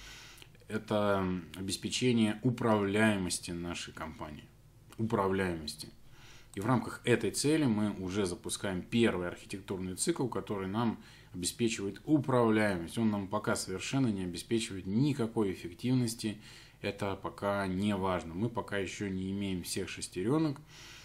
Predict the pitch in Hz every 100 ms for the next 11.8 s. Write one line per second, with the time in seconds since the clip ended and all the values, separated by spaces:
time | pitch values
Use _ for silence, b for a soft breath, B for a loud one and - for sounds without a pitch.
0 | B B 87 87 82 - - 92 101 87
1 | - 87 85 92 95 - 92 - 76 -
2 | - 87 85 - - 107 107 101 - -
3 | 82 78 76 - - 78 80 82 82 -
4 | - - - 92 92 123 160 - - 92
5 | - 107 98 98 104 90 82 - 87 87
6 | 80 71 - 82 - 98 135 - 101 90
7 | - 87 127 131 113 87 - 107 - 85
8 | 107 110 - 98 90 82 80 80 110 123
9 | - 104 101 92 85 98 95 B B B
10 | B - - - 143 110 104 101 90 85
11 | 95 95 90 87 85 - - 85